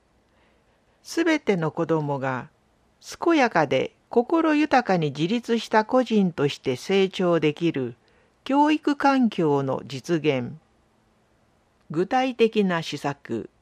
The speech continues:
安全・安心な教育の推進。未来を切り開く学力・体力の向上。学びを支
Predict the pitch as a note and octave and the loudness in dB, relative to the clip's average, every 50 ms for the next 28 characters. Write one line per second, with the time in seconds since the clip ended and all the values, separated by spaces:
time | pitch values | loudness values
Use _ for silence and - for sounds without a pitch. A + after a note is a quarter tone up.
0 | _ _ _ _ _ _ _ _ _ _ _ _ _ _ _ _ - F3 G3 B3 | _ _ _ _ _ _ _ _ _ _ _ _ _ _ _ _ -2 -2 0 0
1 | C#4+ C#4 C4 A#3+ - A#3+ A#3 A3 G#3+ G#3 G3+ - - _ _ - F3 G3 A#3+ C4+ | 0 -2 -4 -2 0 2 2 2 2 0 0 -4 -10 _ _ -4 -2 0 0 0
2 | B3+ A#3+ - - B3+ A#3+ A3+ A3 G#3+ G3+ G3 F#3 E3+ - - - G#3 G3+ G#3+ A3+ | -2 -4 -4 -2 0 2 2 2 2 2 0 0 -2 -6 -4 0 4 4 6 6
3 | A3 G#3 G3 - - G3+ F#3+ F#3 F3+ E3+ - - E3+ D#3+ D#3+ D#3 D3 - - - | 4 2 -2 -2 -2 0 0 0 0 -2 -4 -2 -2 0 0 -2 -4 -8 -6 -6
4 | C#3+ C3+ B2+ A2+ A2+ - _ _ _ _ _ _ _ _ _ _ _ _ _ _ | -4 -4 -6 -8 -10 -14 _ _ _ _ _ _ _ _ _ _ _ _ _ _
5 | _ _ _ _ _ _ _ _ _ _ _ G#3+ A#3 D4 D4 C#4 B3+ A3+ G3 E3 | _ _ _ _ _ _ _ _ _ _ _ -2 -2 2 2 4 4 4 4 2
6 | D3+ D3 C#3 - - G3 G#3 A#3+ A#3 G#3 - G3+ G3+ G3 F#3 F3 - - D3 B2+ | 2 0 0 0 -4 -2 -2 -2 -2 -2 0 0 0 0 0 -2 -4 -6 -6 -6
7 | A#2 - - _ _ _ _ _ - - F#3+ G3+ - - D4+ D4+ D#4+ A3+ E3+ - | -6 -8 -12 _ _ _ _ _ -2 -2 -2 -2 -2 -4 -2 2 2 2 2 0
8 | - C3+ A#2 - - _ _ C4 C4+ D4 D4+ C#4+ - A#3 G#3+ F#3 - D#3+ D3 C3 | -2 -6 -8 -8 -10 _ _ 0 0 2 0 2 4 4 2 2 0 -4 -4 -2
9 | A#2+ A#2+ A2+ - - E3+ F3+ F#3+ F#3+ E3+ - D#3 D3+ C3 B2+ B2 A2 A2 - _ | -4 -4 -4 -2 0 0 2 2 0 0 0 0 0 2 0 -2 -4 -6 -10 _
10 | _ _ _ _ _ _ _ _ _ _ _ _ _ _ _ _ _ _ _ _ | _ _ _ _ _ _ _ _ _ _ _ _ _ _ _ _ _ _ _ _
11 | _ _ _ _ - E3+ F#3 G#3+ C4 C#4 C#4+ C#4+ B3 B3 A#3 A3+ A3 - | _ _ _ _ -4 -2 0 0 0 -2 -2 0 2 4 4 2 4 0